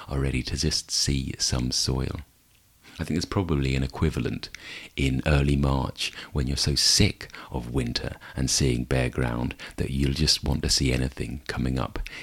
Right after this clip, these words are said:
even if it's the world's most noxious, toxic and deadly weed. That is to say, that was Monday. I extended an area of the flower bed.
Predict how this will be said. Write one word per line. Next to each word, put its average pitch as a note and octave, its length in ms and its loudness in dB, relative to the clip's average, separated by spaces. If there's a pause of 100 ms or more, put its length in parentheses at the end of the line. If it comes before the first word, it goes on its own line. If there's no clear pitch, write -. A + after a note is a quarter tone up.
even C#2 240 2
if C2+ 100 -2
it's E2 160 0
the - 120 -4
world's B1+ 580 2
most B1+ 500 -6 (100)
noxious, - 800 -2
toxic - 580 -6
and B1 320 -6
deadly B1+ 360 -2
weed. B1 440 -2 (880)
That - 280 4
is E2+ 140 4
to - 100 -4
say, C2 460 4 (220)
that - 200 0
was B2+ 140 0
Monday. A#2 420 0 (300)
I - 40 -2
extended B1+ 680 2 (200)
an A#1+ 140 -2
area C2 560 0 (100)
of B1 240 -8 (140)
the - 80 -16
flower A#1+ 420 -4
bed. - 280 -8